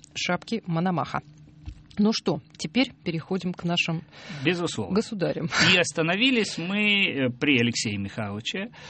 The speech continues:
Speaker 2: А прежде всего, спасибо тем, кто обратил внимание, я действительно проверил текст передачи, а, оговорился, виноват, безусловно, Глинская. Она была, а, матерью Ивана, но женой она была Василия.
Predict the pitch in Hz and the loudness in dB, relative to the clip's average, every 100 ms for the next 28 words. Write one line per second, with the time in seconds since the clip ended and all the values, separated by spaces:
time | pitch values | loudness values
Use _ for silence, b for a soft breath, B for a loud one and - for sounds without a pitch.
0 | B 135 143 131 190 220 139 131 127 156 | B -4 -2 0 2 2 2 -2 -2 -2
1 | 131 107 92 - - 151 - 156 120 117 | -2 -2 -4 -8 -2 0 2 0 2 0
2 | 110 - 131 120 - 135 127 135 135 131 | 0 -2 -2 -2 -6 -4 0 0 0 0
3 | 107 110 135 123 107 101 110 113 127 - | 0 0 2 2 0 -2 -4 -4 -6 -6
4 | 120 120 139 127 117 107 104 127 - - | -6 -6 -4 -2 -2 -4 -6 -8 -8 -6
5 | 139 165 254 247 254 247 B B 143 156 | -4 2 2 2 0 -2 B B 4 6
6 | 160 147 156 151 170 233 226 240 226 220 | 6 4 4 6 6 4 2 2 4 2
7 | - 151 156 151 143 135 208 226 - - | 0 0 2 2 2 4 4 4 0 -4
8 | 156 143 160 160 - 180 202 185 165 139 | -2 2 2 2 2 2 4 4 2 2
9 | 156 180 139 131 139 123 139 147 147 123 | 2 4 2 0 -2 2 2 4 4 2
10 | 120 131 127 113 92 B B B - 135 | 2 2 4 4 0 B B B 2 4
11 | 123 107 127 165 226 240 240 220 233 233 | 4 4 2 4 4 4 6 6 4 4
12 | 220 208 156 131 123 120 196 170 147 139 | 4 2 2 2 2 2 4 2 2 2
13 | 143 135 135 - 104 95 98 | 2 2 0 0 -2 0 0